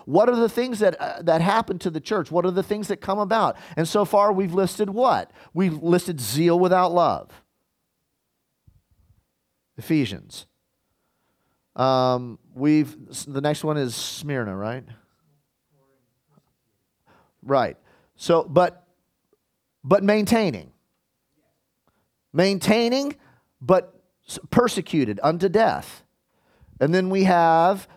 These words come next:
Pergamum. Tolerant.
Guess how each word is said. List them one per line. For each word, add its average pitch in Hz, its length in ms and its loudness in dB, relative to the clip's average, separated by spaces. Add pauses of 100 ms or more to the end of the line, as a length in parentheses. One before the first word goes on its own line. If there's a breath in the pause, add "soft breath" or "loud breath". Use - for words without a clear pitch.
Pergamum. 190 500 0 (2500)
Tolerant. 190 640 -2